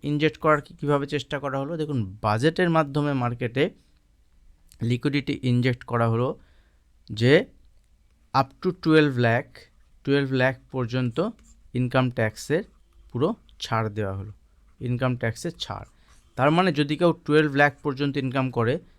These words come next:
টুয়েলভ লাখ নয়, টুয়েলভ পয়েন্ট সেভেন ফাইভ লাখ, মানে, বারো লাখ পঁচাত্তর হাজার পর্যন্ত, তাহলে তার কোনো ইন-, ইন-, ইনকাম ট্যাক্স দিতে হবে না। তার মানে কি, মানুষ যদি এখানে টাকা বাঁচাতে পারে, ট্যাক্স যদি না দেয়, তাহলে সেই টাকা তাহলে মার্কেটে তারা খরচ করতে পারবে,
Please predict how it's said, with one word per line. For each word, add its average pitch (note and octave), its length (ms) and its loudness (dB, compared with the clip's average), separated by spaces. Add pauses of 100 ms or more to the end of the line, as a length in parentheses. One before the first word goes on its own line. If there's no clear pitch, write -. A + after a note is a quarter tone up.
(340)
টুয়েলভ D#3 260 4 (100)
লাখ C#3+ 220 2
নয়, C3+ 160 -2
টুয়েলভ D3 380 0
পয়েন্ট D#3 220 0
সেভেন C#3 360 -2
ফাইভ B2+ 300 -2
লাখ, B2 280 0
মানে, B2 180 -2 (200)
বারো B2 240 4
লাখ C#3 200 4 (100)
পঁচাত্তর B2 400 -4
হাজার A2+ 220 2
পর্যন্ত, A#2 440 -4
তাহলে A#2+ 220 -4
তার A2 200 -6
কোনো C3 140 -8
ইন-, A2+ 220 -6
ইন-, A2 360 -12
ইনকাম A2+ 340 -4
ট্যাক্স D3 300 -2 (460)
দিতে A#2 280 2
হবে G#2 340 -2
না। G#2 260 -4 (540)
তার C#3+ 120 2
মানে F3+ 240 4
কি, D3+ 180 -4
মানুষ D3 380 0
যদি E3 220 0
এখানে D3 360 0 (520)
টাকা C3+ 360 4
বাঁচাতে D3+ 460 2
পারে, B2+ 240 2
ট্যাক্স C#3+ 420 0
যদি D#3 180 -4
না C3 300 4
দেয়, B2+ 180 2
তাহলে C3 180 -2
সেই D3+ 320 -4
টাকা C#3+ 300 -2
তাহলে B2+ 240 -4
মার্কেটে B2 440 -4
তারা C3 180 -2
খরচ D#3 380 2
করতে E3+ 280 2
পারবে, D#3+ 360 6